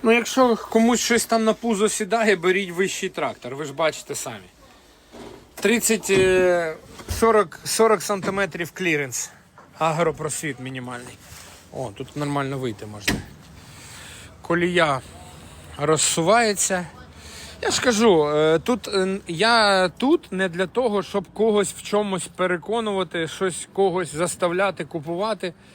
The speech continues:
Абсолютно ні. Абсолютно ні. Просто є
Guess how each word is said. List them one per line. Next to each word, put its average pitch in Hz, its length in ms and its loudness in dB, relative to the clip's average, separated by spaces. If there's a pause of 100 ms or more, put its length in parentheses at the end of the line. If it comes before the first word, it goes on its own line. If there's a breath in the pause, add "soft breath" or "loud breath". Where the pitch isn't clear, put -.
(360 loud breath)
Абсолютно 160 760 0
ні. 220 280 -2 (1000 loud breath)
Абсолютно 175 720 2
ні. 190 300 2 (200)
Просто 202 360 2
є 190 380 4